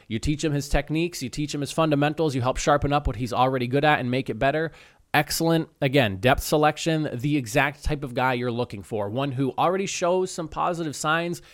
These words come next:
needs more polishing up than anything else, and he's already a premier type of athlete. C plus, good selection here by the Panthers. And then for round four, pick number fifteen,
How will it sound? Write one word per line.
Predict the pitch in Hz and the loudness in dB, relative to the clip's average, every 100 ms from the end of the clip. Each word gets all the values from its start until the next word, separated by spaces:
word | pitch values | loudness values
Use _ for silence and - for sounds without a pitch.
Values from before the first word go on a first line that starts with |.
| - - | -20 -4
needs | 151 156 147 | -2 -2 -2
more | 147 | -2
polishing | 147 - 165 165 156 147 | -2 0 0 0 -2 -2
up | 151 | -2
than | 143 | -4
anything | 113 151 139 135 | -2 -4 -2 0
else, | 147 143 | 0 -2
and | |
he's | 131 - | -8 -4
already | 135 143 143 143 | -2 -2 -2 -2
a | 120 | -4
premier | - 120 127 123 | -6 -6 -4 -6
type | - 131 101 | -4 -6 -6
of | - | -2
athlete. | 123 123 - 80 - - - _ | -2 -2 -6 -14 -14 -20 -20 _
C | - 190 190 | -4 -2 0
plus, | - 175 170 - - | 4 4 2 -4 0
good | 113 147 | 4 4
selection | - 139 131 - 110 | 4 0 0 -2 -6
here | 123 120 | -4 -2
by | 110 107 | 0 -2
the | - | -4
Panthers. | 156 180 180 180 - - _ - - - | -6 -6 -6 -6 -10 -20 _ -20 -10 -4
And | 170 | -2
then | 175 | -2
for | 170 170 160 | -2 0 2
round | 147 175 175 | 2 0 0
four, | 170 165 | -2 0
pick | 160 147 151 | 0 -2 -2
number | 131 | -2
fifteen, | - 156 - 156 156 | -2 -4 -4 -4 -4